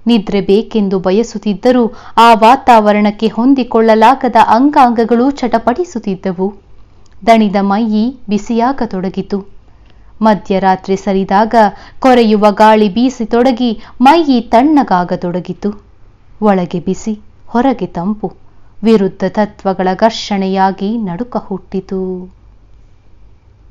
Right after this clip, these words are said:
ವಿರುದ್ಧ ತತ್ವಗಳ ಘರ್ಷಣೆಯಾಗಿ ಮನುಕ ಹುಟ್ಟಿತು.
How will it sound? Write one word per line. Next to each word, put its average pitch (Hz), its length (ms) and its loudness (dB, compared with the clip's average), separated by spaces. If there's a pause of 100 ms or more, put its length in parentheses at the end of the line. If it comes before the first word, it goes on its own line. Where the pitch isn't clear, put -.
(720)
ವಿರುದ್ಧ 196 420 0
ತತ್ವಗಳ 190 560 -6 (500)
ಘರ್ಷಣೆಯಾಗಿ 240 1080 -2 (160)
ಮನುಕ 190 420 -4
ಹುಟ್ಟಿತು. 190 880 -8